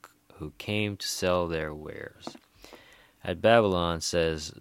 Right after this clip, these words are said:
Berosus, there we go again with the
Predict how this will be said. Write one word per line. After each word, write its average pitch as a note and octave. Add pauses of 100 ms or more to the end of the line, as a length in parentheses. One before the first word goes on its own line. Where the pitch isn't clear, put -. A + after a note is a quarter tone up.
(120)
Berosus, E2 (1500)
there D#2
we E2
go F#2+
again G#2+
with G#2
the -